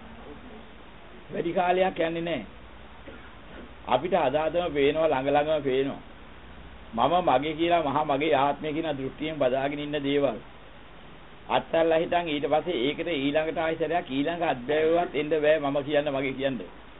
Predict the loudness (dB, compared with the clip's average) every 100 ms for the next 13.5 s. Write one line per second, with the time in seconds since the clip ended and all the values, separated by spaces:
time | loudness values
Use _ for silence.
0 | -18 -20 -18 -18 -18 -18 -18 -16 -2 2
1 | 6 6 4 0 0 2 2 -2 -2 -2
2 | 0 0 0 0 -4 -12 -18 -18 -18 -20
3 | -18 -18 -18 -18 -18 -18 -18 -18 -18 -18
4 | -18 -20 -18 -18 -18 -6 0 2 4 2
5 | 4 6 6 6 0 2 2 2 0 0
6 | 0 -2 0 0 0 2 2 2 2 2
7 | 0 -2 -2 -2 -2 -8 -18 -18 -18 -18
8 | -18 -18 -6 0 4 4 4 4 6 6
9 | 6 4 -2 -12 -16 -2 0 2 2 2
10 | 2 2 2 4 4 4 0 -4 -8 -16
11 | -18 -18 -18 -18 -18 -18 -18 -18 -18 -18
12 | -6 2 6 6 4 -2 0 2 2 0
13 | 0 0 0 -4 -10